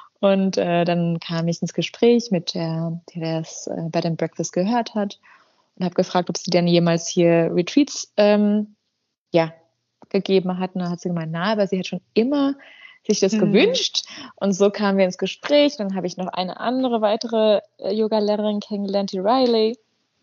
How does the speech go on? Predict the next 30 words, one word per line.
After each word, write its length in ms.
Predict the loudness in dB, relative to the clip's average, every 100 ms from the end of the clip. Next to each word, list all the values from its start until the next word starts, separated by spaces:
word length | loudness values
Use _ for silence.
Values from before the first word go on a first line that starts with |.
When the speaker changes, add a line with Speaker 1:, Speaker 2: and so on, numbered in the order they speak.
| _ _ -8
Speaker 1:
Und, 380 | -4 -4 -2
äh, 380 | -2 0 0 -2 -6 -20 -20 -20 _
ja, 140 | 0 0
habe 180 | 2
ihr 40 | 0
von 580 | 0 0 0 0 0 0
dem 180 | 0 0
Gespräch, 800 | -2 -4 0 4 6 4 0
äh, 240 | -6 -4 -4
erzählt 580 | -6 -10 -4 -2 -2 -4
und 140 | -8
sie 320 | -6 -2 0
hat 180 | -2 -4
angefangen 600 | -6 -4 -6 -4 -6 -6
zu 120 | -6
strahlen. 720 | -8 -8 -6 0 2 2 2
Und 180 | -2 -6
so 320 | -4 -2 -2
kamen 260 | -2 -8 -10
wir 120 | -8
auf 100 | -10
die 140 | -8 -8
Idee, 240 | -4 -4
dass 220 | -4 -6 -4
wir 60 |
jetzt 200 | -4 -4
in 40 | -10
der 160 | -12
zweiten 480 | -12 -8 -6 -6 -2
Woche 540 | -2 -2 -4 -6 -6